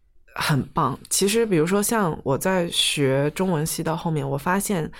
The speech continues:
最难的不是说你用长篇大论去讲一件事，最难的是你用特别简单的方法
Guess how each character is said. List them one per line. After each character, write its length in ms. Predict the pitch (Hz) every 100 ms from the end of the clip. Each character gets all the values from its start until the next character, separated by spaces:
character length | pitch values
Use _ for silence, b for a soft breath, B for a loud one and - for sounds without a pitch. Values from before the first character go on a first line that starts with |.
| B
最 160 | - 277
难 220 | 214 131 160
的 100 | 170
不 160 | 165
是 120 | 170
说 300 | 196 - 190
你 140 | 180 139
用 260 | 180 170 151
长 240 | - 127
篇 120 | 151 175
大 140 | 170
论 140 | 160
去 100 | 147
讲 160 | 151 - -
一 40 |
件 220 | - 147
事， 180 | - - - B B -
最 160 | 240
难 180 | 190 143
的 80 | 160
是 180 | - 185
你 120 | 139
用 160 | 170
特 240 | 175 - 277
别 120 | 165
简 240 | - -
单 160 | - 151
的 60 | 147
方 240 | - 147
法 260 | - -